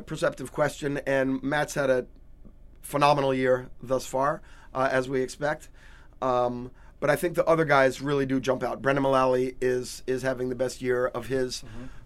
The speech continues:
Speaker 1: career, and just as a, you know, he's one of those people that it's really hard to game plan for because, you know, he might dodge for one or, or, or maybe two, especially if you try to put a short stick on him, which, which Tufts may do. Um,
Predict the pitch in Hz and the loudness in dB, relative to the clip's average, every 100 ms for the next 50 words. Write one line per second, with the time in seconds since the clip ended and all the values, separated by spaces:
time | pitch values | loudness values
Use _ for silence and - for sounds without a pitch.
0 | - 139 135 135 131 131 139 143 147 135 | -4 -2 0 2 6 4 4 0 -2 -2
1 | 151 156 - 165 165 - 160 143 - - | -2 -4 -4 -4 -2 -2 -2 -4 -8 -8
2 | 170 156 165 175 175 165 170 170 175 180 | -6 -4 0 0 0 -4 0 0 0 -4
3 | 180 120 120 139 170 123 131 135 156 170 | -4 -4 -2 0 0 2 0 0 -2 0
4 | 214 147 120 - - - - - - 123 | -2 -6 -8 -12 -18 -20 -20 -12 -6 -4
5 | - - - 127 - 139 127 131 131 127 | -4 -10 -6 -6 -2 0 2 4 2 -2
6 | - - - - - 139 151 175 208 233 | -12 -16 -20 -18 -6 -2 0 0 2 4
7 | 175 170 165 - 175 165 147 156 196 202 | 6 6 6 0 -2 2 4 4 0 -4
8 | 156 151 - 143 139 143 143 147 160 156 | -2 0 2 2 2 2 2 0 0 -2
9 | 160 170 170 147 147 156 147 151 147 147 | 0 0 0 -6 -6 -8 -4 -2 -2 -4
10 | 139 147 143 - 135 147 180 139 - - | -8 -6 -6 -6 -4 -2 -2 -4 -6 -8
11 | 135 - 165 160 156 147 139 143 147 - | -8 -6 -6 -6 -6 -6 -4 -4 -6 -12
12 | - - - - 143 139 135 135 131 | -18 -18 -18 -4 2 4 4 2 -4